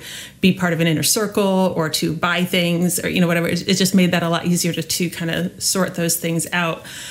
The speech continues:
Uh, so structure tonight, I have some questions that I personally want to know, but also please feel free to throw things into the chat with, um, with questions, because again, I love the spread, the diversity of,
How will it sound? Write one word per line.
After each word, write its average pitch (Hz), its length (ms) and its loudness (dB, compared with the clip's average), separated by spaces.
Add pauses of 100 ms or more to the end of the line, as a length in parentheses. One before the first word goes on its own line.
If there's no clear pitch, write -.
(340)
Uh, 196 320 2 (180)
so - 840 0 (1200)
structure 285 420 2
tonight, 247 400 4
I 226 80 2
have 240 280 0
some 240 140 2
questions 233 500 2
that 160 160 -4
I 156 180 -4
personally 269 520 2
want 269 180 2
to 277 100 4
know, 262 340 4
but 202 180 0
also 196 420 0
please 226 760 2
feel 180 160 2
free 180 180 0
to 180 100 2
throw 185 180 0
things 180 320 2
into 175 180 0
the - 100 -8
chat 208 560 -2
with, 175 360 0
um, 175 340 -2 (400)
with 190 160 -4
questions, 190 520 2
because 175 380 0
again, 185 400 0 (380)
I 180 140 2
love 190 520 4
the 190 120 2
spread, 185 800 0
the 185 100 2
diversity 180 600 2
of, 165 500 -2